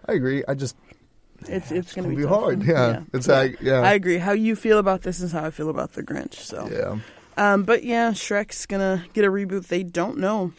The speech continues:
Speaker 2: how they're gonna do it yet. Um, so I'm thinking probably just do a Shrek five. I like your idea of, um,
Speaker 1: Because
Speaker 2: of
Speaker 1: I would
Speaker 2: doing a
Speaker 1: like to see,
Speaker 2: prequel.
Speaker 1: like, where, oh, like, how old,
Speaker 2: I
Speaker 1: you
Speaker 2: think
Speaker 1: know
Speaker 2: a
Speaker 1: what I mean?
Speaker 2: prequel of the three of them, like, telling it from their point of view, so it'd
Speaker 1: Yeah,
Speaker 2: be cool.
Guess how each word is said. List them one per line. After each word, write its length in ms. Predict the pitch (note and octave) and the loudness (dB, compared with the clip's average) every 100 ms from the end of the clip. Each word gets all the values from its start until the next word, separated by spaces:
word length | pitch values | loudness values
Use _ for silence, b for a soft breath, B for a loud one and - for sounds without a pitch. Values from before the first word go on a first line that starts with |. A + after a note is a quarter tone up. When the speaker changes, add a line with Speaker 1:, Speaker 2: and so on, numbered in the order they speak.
| - | -12
Speaker 2:
how 100 | - | -2
they're 100 | F#3+ | 0
gonna 180 | F#3 F3 | 2 0
do 180 | D3 E3 | 0 -2
it 80 | F#3+ | -2
yet. 260 | A#3 A#3+ _ b b b b | -4 -4 _ b b b b
Um, 340 | - F#3 F3+ F3+ | 0 2 2 0
so 160 | - | -2
I'm 180 | E3+ G#3 | 0 0
thinking 540 | A3 G3+ F3+ E3+ D#3+ - | -2 -4 -2 -2 -2 -8
probably 260 | - F3 F3 | -8 -6 -6
just 200 | E3+ D#3+ | -8 -8
do 100 | E3+ | -8
a 40 | |
Shrek 260 | E3+ F#3 D#3+ | -6 -8 -8
five. 320 | - E3+ E3+ - | -6 -4 -4 -4
I 140 | F3+ | -4
like 280 | F3 F3 F3 | 0 0 -2
your 140 | E3+ | -4
idea 560 | E3 E3+ E3 E3 E3+ E3+ - | -4 -6 -8 -8 -6 -8 -8
of, 320 | E3+ E3 E3 - | -8 -8 -10 -14
um, 400 | F3 F2 - - _ _ _ _ _ | -14 -12 -14 -14 _ _ _ _ _
Speaker 1:
Because 200 | - F3 | -10 -4
Speaker 2:
of 60 | - | 2
Speaker 1:
I 40 | |
would 40 | G#3 | 4
Speaker 2:
doing 120 | G#3+ | 4
a 20 | |
Speaker 1:
like 120 | C4+ | 2
to 100 | G3+ | 2
see, 220 | G#3 - E3+ | 0 0 -2
Speaker 2:
prequel. 120 | A#3+ | 0
Speaker 1:
like, 300 | D#3+ C3+ - | 0 0 -4
where, 420 | A#2 C#3 D#3 D#3 - | -4 6 8 6 4
oh, 300 | C3+ C#3 D3+ _ | -6 -6 -12 _
like, 240 | - C#3 B2 | -10 -8 -8
how 160 | C#3+ | -6
old, 140 | D3 D3 | -4 -4
Speaker 2:
I 40 | |
Speaker 1:
you 60 | D#3+ | -2
Speaker 2:
think 120 | A3 | -2
Speaker 1:
know 40 | A3+ | -2
Speaker 2:
a 40 | |
Speaker 1:
what 40 | B3 | 0
I 20 | |
mean? 80 | G#3+ | -2
Speaker 2:
prequel 180 | - G3+ | 0 -2
of 100 | F3+ | -2
the 60 | E3+ | -8
three 240 | - F#3 | -8 -6
of 120 | F#3+ | -6
them, 260 | G3 G3+ G3 | -6 -8 -8
like, 180 | F#3 - | -10 -10
telling 240 | F3+ F3 | -8 -6
it 100 | E3 | -8
from 160 | - D3+ | -10 -10
their 100 | E3 | -10
point 200 | F3 F3+ | -8 -8
of 80 | F3 | -6
view, 180 | F#3 F3+ | -8 -12
so 100 | - | -10
it'd 140 | D3+ | -8
Speaker 1:
Yeah, 60 | F3 | -8
Speaker 2:
be 60 | - | -10
cool. 220 | F3 | -10